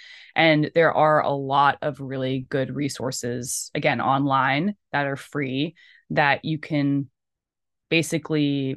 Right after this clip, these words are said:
track your pet's quality of life and see when it is the right time where it's an empathetic and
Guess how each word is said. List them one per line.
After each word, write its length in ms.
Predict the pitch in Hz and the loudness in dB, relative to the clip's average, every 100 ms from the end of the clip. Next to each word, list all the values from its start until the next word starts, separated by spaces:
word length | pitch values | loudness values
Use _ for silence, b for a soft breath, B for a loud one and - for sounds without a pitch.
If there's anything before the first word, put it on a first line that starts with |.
| - | -8
track 500 | - 160 147 147 - - | -4 2 2 0 -6 -6
your 220 | 143 135 | -4 -4
pet's 280 | - 143 - | -6 -8 -6
quality 420 | - 131 127 135 | 0 2 2 0
of 120 | 123 | -2
life 300 | 120 147 - | 0 0 -2
and 360 | 147 139 139 143 | -2 -2 -4 -6
see 480 | - 175 170 160 | -6 -4 0 0
when 280 | 147 147 143 | 2 2 0
it 160 | 143 - | -2 -4
is 220 | 135 135 | -6 -6
the 100 | - | -4
right 200 | 123 - | -4 -4
time 340 | - 127 127 139 | -4 -4 -2 -2
where 140 | 135 | -2
it's 200 | 131 - | -4 -4
an 240 | 131 131 - | -6 -6 -6
empathetic 680 | 139 135 139 127 123 - 117 | -8 -6 -4 -2 -4 -6 -6
and 280 | 123 123 | -6 -6